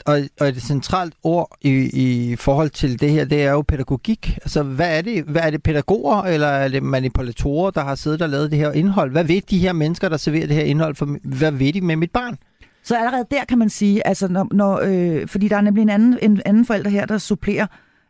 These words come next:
Speaker 2: øh, og siger, "Godt spørgsmål," altså det her med, hvad er forskellen? For jeg sidder og klapper mig selv på skulderen over, at det meste skærmtid hos os er på fjernsynet.
Speaker 1: Mm.
Speaker 2: Men jeg aner reelt set ikke, om det er værre, øh, med en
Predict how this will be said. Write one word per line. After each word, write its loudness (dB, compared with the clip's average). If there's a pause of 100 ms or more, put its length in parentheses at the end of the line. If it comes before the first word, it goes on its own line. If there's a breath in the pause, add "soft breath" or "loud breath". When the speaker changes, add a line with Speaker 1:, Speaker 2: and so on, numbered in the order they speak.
Speaker 2:
øh, 2
og 0
siger, 0
"Godt -2
spørgsmål," 0
altså -8
det 2
her 0
med, 2
hvad 0
er 0
forskellen? -2 (320 soft breath)
For 0
jeg 2
sidder -2
og -4
klapper 0
mig 2
selv -4
på -2
skulderen 2
over, 2
at 0
det 4
meste 2
skærmtid -2
hos -2
os -4
er -6
på -4
fjernsynet. -4
Speaker 1:
Mm. -6 (180)
Speaker 2:
Men 0
jeg -4
aner -4
reelt -2
set -8
ikke, 0 (260 soft breath)
om 2
det 0
er -2
værre, -2 (320)
øh, 2
med 4
en -2